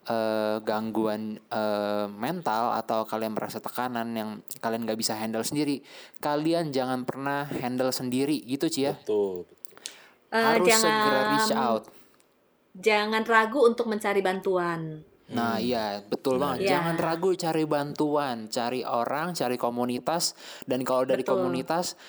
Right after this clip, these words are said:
Speaker 1: dimanfaatkan komunitasnya gitu, Ci, ya.
Speaker 3: Betul sekali, betul sekali.
Speaker 2: Oke.
Speaker 1: Yes, yes, yes.
Speaker 2: Thank you banget, thank you banget, Ci. Nah, buat kalian nih yang lagi dengerin, pastinya setelah denger diskusi hari ini,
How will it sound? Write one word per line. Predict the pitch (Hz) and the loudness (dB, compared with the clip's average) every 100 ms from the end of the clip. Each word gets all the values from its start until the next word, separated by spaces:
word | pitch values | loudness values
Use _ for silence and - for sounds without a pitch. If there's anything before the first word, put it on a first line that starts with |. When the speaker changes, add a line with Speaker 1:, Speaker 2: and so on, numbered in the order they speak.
| - | -20
Speaker 1:
dimanfaatkan | - 135 139 135 123 117 107 110 120 | -4 -2 0 -2 -4 -2 -4 -2 -4
komunitasnya | 113 107 107 107 110 110 113 | -2 -2 -2 -2 -2 0 -2
gitu, | 107 123 | -2 -4
Ci, | 110 | -2
ya. | 107 117 - _ _ _ _ _ | -4 -6 -16 _ _ _ _ _
Speaker 3:
Betul | - 220 220 | -8 -4 -2
sekali, | 226 - 214 190 165 | -2 -2 -2 -2 -2
betul | - - 175 | -4 -10 -10
sekali. | 175 170 170 135 - _ _ | -10 -12 -12 -14 -20 _ _
Speaker 2:
Oke. | - 127 - 110 | -2 -2 -2 -2
Speaker 1:
Yes, | 104 95 | 0 2
yes, | - 104 - | 0 -2 -4
yes. | 101 104 - - | -4 -4 -6 -4
Speaker 2:
Thank | - 110 104 | -2 -2 -4
you | 120 | -2
banget, | 107 98 95 90 | 0 0 0 -4
thank | 95 92 | -6 -4
you | 101 | -2
banget, | 95 92 92 | -2 -2 -6
Ci. | - 98 - - | -6 -8 -8 -10
Nah, | 131 139 123 107 | -4 0 0 -2
buat | 107 135 131 | -2 0 0
kalian | - 131 131 139 | 0 0 2 2
nih | 151 147 - | 2 -6 -6
yang | 107 95 | -4 -2
lagi | 90 | -4
dengerin, | 92 87 117 135 131 123 135 - - - | -6 0 4 6 4 2 -4 -16 -20 -8
pastinya | - 104 117 110 | -4 -2 -2 -2
setelah | 120 - 98 95 | -2 0 2 2
denger | 92 98 92 92 95 | 0 -4 -4 -6 -6
diskusi | 92 90 95 90 | -8 -8 -8 -4
hari | 90 87 90 92 | -4 -2 -4 -6
ini, | 113 131 135 139 | -4 0 0 -2